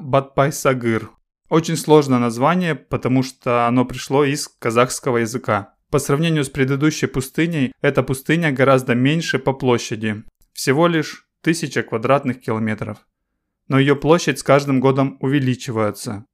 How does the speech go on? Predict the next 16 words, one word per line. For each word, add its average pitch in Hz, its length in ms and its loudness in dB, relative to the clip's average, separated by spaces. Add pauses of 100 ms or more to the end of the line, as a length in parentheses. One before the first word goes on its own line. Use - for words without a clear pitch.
(120)
Пейзажи 135 460 2
здесь 135 300 -4
напоминают 131 720 -2
африканские 131 640 -2
пустыни. 107 640 -4 (380)
Третья 151 380 4
пустыня 151 480 0
России 135 540 0 (120)
находится 139 720 0
в 117 100 -8
Волгоградской 117 920 0
области. 110 600 -4 (400)
Она 127 260 2
называется 151 840 2 (180)
Арчединско-Донские 127 1300 -2
пески. 107 600 -4